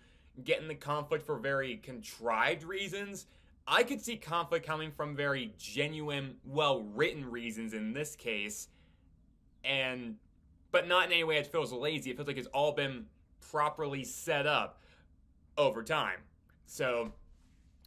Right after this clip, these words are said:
uh, that's a good sign. Uh, we then get to the dining hall where teams have been dissolved at the final eleven, which is a pretty big moment again. I thought was pretty big in the last season when the tribes were take,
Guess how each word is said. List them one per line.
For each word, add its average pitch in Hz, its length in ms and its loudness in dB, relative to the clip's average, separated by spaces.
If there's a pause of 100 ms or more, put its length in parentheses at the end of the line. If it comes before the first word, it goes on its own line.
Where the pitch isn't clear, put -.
(240)
uh, 131 220 4
that's 143 140 2
a 143 40 -4
good 135 160 2
sign. 107 300 0 (560)
Uh, 147 200 4
we 156 80 8
then 170 220 2
get 156 140 4
to 165 80 -6
the 147 80 0
dining 170 320 4
hall 139 280 2
where 135 200 4
teams 151 240 -6
have 147 100 -4
been 143 120 -2
dissolved 139 340 0
at 143 80 -4
the 147 80 -6
final 131 340 0
eleven, 160 600 8
which 123 120 0
is 110 80 -10
a 123 60 -2
pretty 143 240 -2
big 120 260 2
moment 123 300 -2
again. 127 240 0
I 107 80 2
thought 120 180 4
was 117 120 0
pretty 127 180 -6
big 127 320 -2
in 131 260 -6
the 131 100 0
last 202 380 0
season 123 480 -4 (320)
when 135 260 -2
the 127 380 2
tribes 135 340 0
were 127 160 -4
take, 131 320 -2